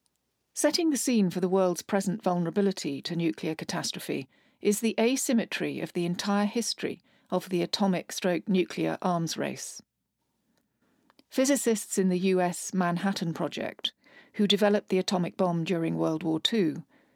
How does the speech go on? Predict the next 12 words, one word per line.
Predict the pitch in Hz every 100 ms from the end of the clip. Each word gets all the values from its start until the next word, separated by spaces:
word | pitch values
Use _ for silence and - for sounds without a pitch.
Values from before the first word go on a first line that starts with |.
| _ _ _ -
thought | - 262 262
it | 294
was | 262
meant | 214 185 170
to | -
deter | 190 - 185 170
the |
Nazis | 185 180 170 - 160 151
from | - 175
using | 160 156 160
one | 180 160
first. | 156 208 185 139 -